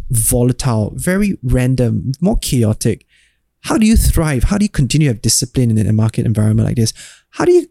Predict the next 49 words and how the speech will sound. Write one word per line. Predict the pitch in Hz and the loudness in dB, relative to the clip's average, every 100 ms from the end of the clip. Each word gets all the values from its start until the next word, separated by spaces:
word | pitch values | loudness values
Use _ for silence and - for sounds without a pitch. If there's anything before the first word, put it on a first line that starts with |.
| - | -8
how | 285 | -2
do | |
you | 269 | 2
make | 208 208 | 0 0
sense | - 208 185 - - - | -2 -2 -2 -2 -4 -4
of | 117 117 - | -2 -2 -4
a | - | -2
stock | - - 220 - - - | -2 -4 -4 -6 -8 -12
that | 143 127 | -4 -2
goes | 139 160 - | 0 0 0
up | - | 0
five | 165 | 0
hundred | 156 156 | 0 -2
percent | - - 151 117 104 - - - | -2 -2 0 -2 -2 2 4 4
in | 147 | 2
the | 143 | 2
past | 165 156 | 2 0
four | - 156 | 0 0
months? | 185 165 117 - | 2 0 -2 -2
And | 131 120 117 _ _ | 0 0 -4 _ _
how | - | -6
do | 294 | -2
you | 294 | -2
find | 226 180 | 0 0
value? | 127 120 131 107 104 _ _ _ _ _ 120 | 2 2 2 0 -4 _ _ _ _ _ -2
Now, | 110 | -2
we | 92 123 | 0 0
have | 117 - | -2 -2
taught | 175 160 _ | -2 -2 _
how | - 139 | -8 -4
to | 123 | -2
find | 123 113 | 0 0
value | 113 113 120 | 0 2 2
in | 107 | 2
terms | 110 117 | 0 -2
of | 107 | 0
looking | 117 117 123 | -2 0 -2
at, | - 113 - - | -2 -4 -4 -10
I | 110 | -10
guess, | 107 104 - - | -8 -6 -8 -10
what, | 107 - - - | -14 -14 -12 -4
book | 131 | -4
value, | 120 117 117 117 117 | -2 0 2 2 2
looking | 113 110 - 113 | 2 0 0 -2
at | 104 | -2
intrinsic | 107 - 139 - 131 | -4 0 0 0 -2
value, | 120 117 117 117 | -2 0 2 2
looking | 110 110 127 117 | 0 0 0 -2
at, | 95 | -4